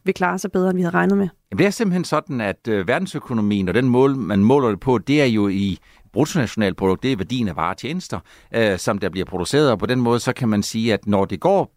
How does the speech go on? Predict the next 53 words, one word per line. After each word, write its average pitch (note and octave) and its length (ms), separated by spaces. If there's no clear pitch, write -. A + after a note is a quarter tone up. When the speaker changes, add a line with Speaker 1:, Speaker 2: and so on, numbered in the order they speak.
Speaker 2:
bedre D#3 580
ude D3+ 220
i - 20
den - 160
store C#3+ 340
verden, A#2+ 380
jamen, C#3+ 80
så A3+ 100
går F#3+ 220
det D3 100
også C3+ 220
en C#3 60
lille E3+ 160
smule D#3+ 340
bedre C3 400
i G#2+ 80
Danmark. C#3 460
Man A#2+ 120
kan A#2 100
sige, C3+ 160
når A#2 160
det G2 180
regner A#2+ 240
på B2+ 100
præsten, A#2 360
så A#2 120
drypper B2+ 360
det A2 140
på G2 120
degnen, C#3 480
øh, G2+ 300
og A2+ 140
det C#3+ 140
gør B2 200
det D#3+ 260
blandt G#2+ 300
andet, C3 280
og A#2 140
ikke D3+ 160
mindst C3 260
også B2 300
i B2+ 120
Danmark, B2+ 460
fordi C3 240
vi D3 180
er - 20
en B2+ 100
meget A#2+ 380
åben D#3 360
økonomi. C3 580
Det B2+ 80
vil D#3 80
sige, D3 300